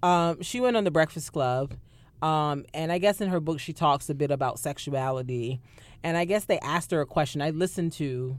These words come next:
part of it. They asked her a question about how she feels about, um, self-pleasuring. And she said that she feels like it's impure, um, it cheapens the experience between you and your spouse,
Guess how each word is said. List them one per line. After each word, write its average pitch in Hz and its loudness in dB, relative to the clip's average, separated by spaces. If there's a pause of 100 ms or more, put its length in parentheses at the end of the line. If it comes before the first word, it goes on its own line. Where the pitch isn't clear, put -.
part 123 -4
of 113 -10
it. 120 -12 (720)
They 151 0
asked 151 0
her 151 -2
a 135 -6
question 143 -2
about 135 -4
how 147 -4
she 139 -10
feels 135 -6
about, 120 -8 (580)
um, 127 -4
self-pleasuring. 147 0 (600)
And 156 0
she 180 -2
said 151 4
that 139 -4
she - -6
feels 139 -4
like 131 -2
it's 131 -12
impure, 214 4 (480)
um, 143 0
it - -10
cheapens 151 -2
the 147 -2
experience 151 -2
between 143 -6
you 139 -2
and 127 -6
your 127 -8
spouse, 185 4